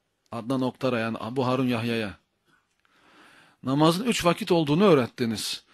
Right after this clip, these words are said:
Ama ben sordum, soruşturdum hocalara. Böyle değilmiş yani, beş vakitmiş." "Oğlum," diyor, "öyle düşünme hemen, gel bir görüşelim.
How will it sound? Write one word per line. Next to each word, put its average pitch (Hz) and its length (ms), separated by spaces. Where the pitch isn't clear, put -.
Ama 143 240
ben 165 140
sordum, 151 440
soruşturdum 143 640
hocalara. 139 540
Böyle 139 260
değilmiş 185 480
yani, 117 400
beş 180 220
vakitmiş." 110 680
"Oğlum," 214 360
diyor, 214 220
"öyle 165 220
düşünme 196 340
hemen, 185 400
gel 165 200
bir 180 60
görüşelim. 165 760